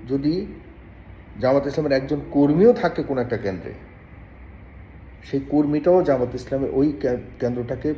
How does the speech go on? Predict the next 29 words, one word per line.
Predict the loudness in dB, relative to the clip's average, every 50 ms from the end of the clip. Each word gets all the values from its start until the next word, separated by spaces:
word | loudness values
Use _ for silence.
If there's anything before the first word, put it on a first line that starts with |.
| -2 -2
পাহারা | -2 0 0 0 0
দিয়ে | -2 -2 -4 -4 -4
থাকবে | -4 -4 -6 -6 -4 -2 0 0
এবং | 2 0 0 -6 -6 -2
কোনোভাবে | 0 2 4 4 4 4 2 2 0 0 2 2 0 0 -4 -10 -16 -18 -18 -20 -20 -18 -18 -8 -2
কেউ | 0 0 0 0
সেখানে | -2 -4 -6 -6 -4 -4 -4 -4 -4 -6 -10 -16 -18 -20 -20 -20 -18 -18 -18 -20 -20 -20 -20 -14 -4 2
অনুচিত | 4 4 6 4 2 0 -2 -6 -4 -2
কোনো | -2 0 0
কাজ | 0 0 -2 -2
করে | -2 -2 2 2
অথবা | 4 2 2 2 0 2 2 2 2 2 -2 -10 -16 -18 -20 -20 -18 -10 -2 0
দখল | 0 0 2 2 2 2 2 -2 -6 -10 -12 -16 -16 -16 -18 -16 -10 -4
বা | 0 2 2 2 2 0 -2
ইত্যাদি | -4 -2 -2 0 0
ইত্যাদি | -2 -2 -2 -6 -4
যেগুলি | -2 -2 -2 0 0 -2 -2
একসময় | -2 -4 -6 -4 -4 -4
আমরা | -2 -2 -2 -2
দেখেছি, | -2 -4 -4 -4 -8 -8 -10 -10
সেরকম | -8 -8 -8 -6 -6 -6 -4
করে | -4 -4 -4 -4 -8 -12 -12 -6 -2
পার | 0 0 0 0
পাওয়ার | 0 0 -2 -2 -4 -4
কোনো | -8 -8
সুযোগ | -8 -8 -10 -8 -8 -8 -10 -10
নেই। | -10 -10 -10 -12 -16 -18 -20 -20 -20 -20 -20 -20 -20 -20 -20 -20 -18 -10 -4
তো | -4 -4 -4 0 2
এরকম | 2 2 4 2 -2 -4 -4